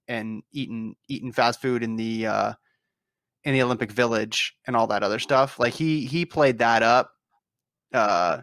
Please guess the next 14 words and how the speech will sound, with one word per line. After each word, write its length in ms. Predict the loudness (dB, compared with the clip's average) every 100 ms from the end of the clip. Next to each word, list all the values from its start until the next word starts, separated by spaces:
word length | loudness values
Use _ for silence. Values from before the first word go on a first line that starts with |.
| _ _ _ _ _ -8
a 60 | -2
bit. 280 | 2 2 2
And 100 | 0
I 60 |
think 340 | 2 2 2 -2 _ _ _ -20
he 220 | -4 0
was 180 | 2 4
always 320 | 6 6 2
seen 460 | -2 -4 -4 -6 -10 _ _ _ _ _ _ _ -6
in 260 | -2 -2 -2
contrast 540 | 0 0 2 0 0
to 60 | 0
Johan 340 | 0 2 -2
Blake 540 | -2 0 0 -2 -10